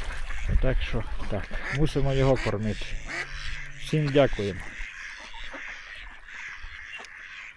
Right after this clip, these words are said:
Всі насторожилися, всі, всі, всі, хоча вони його пізнають, але все рівно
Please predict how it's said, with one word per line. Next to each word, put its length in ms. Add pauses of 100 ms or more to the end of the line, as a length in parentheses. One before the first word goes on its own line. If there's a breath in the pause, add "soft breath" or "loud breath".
(880)
Всі 320
насторожилися, 920
всі, 280
всі, 200
всі, 240
хоча 320
вони 260
його 280
пізнають, 640
але 280 (100)
все 220
рівно 400